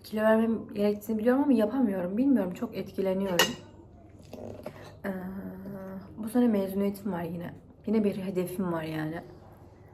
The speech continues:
Ama bu hedefe ne zaman başlarım bilmiyorum. Ben prensesler gibi olmak istiyorum mezuniyetimde.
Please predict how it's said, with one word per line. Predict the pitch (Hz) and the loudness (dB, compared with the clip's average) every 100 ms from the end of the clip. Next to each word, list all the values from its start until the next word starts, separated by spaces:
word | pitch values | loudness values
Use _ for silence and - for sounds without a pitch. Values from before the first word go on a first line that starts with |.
| - - - - | -20 -20 -8 2
Ama | 214 214 | 4 6
bu | |
hedefe | 220 214 208 208 220 - - - - - - - | 8 6 4 2 0 -6 -18 -20 -20 -20 -20 -8
ne | 196 220 | -2 0
zaman | 220 196 175 | 4 2 2
başlarım | 180 180 196 196 - - - - | 0 -2 -6 -6 -12 -20 -14 -8
bilmiyorum. | 190 220 214 175 175 175 - - - - - - - - - - - 73 78 73 76 76 76 76 - - - - - - - - - - - - | -2 2 2 2 0 -4 -8 -16 -20 -20 -18 -16 -16 -16 -16 -18 -18 -18 -20 -20 -20 -18 -18 -18 -18 -18 -18 -16 -14 -14 -14 -18 -20 -20 -12 0
Ben | 208 208 | 2 2
prensesler | - 240 240 247 - 254 | 6 6 6 0 4 4
gibi | 190 175 | 4 2
olmak | 165 170 | -2 -4
istiyorum | - - - | -8 -10 -2
mezuniyetimde. | 180 175 175 170 170 170 | 0 0 -2 -4 -4 -6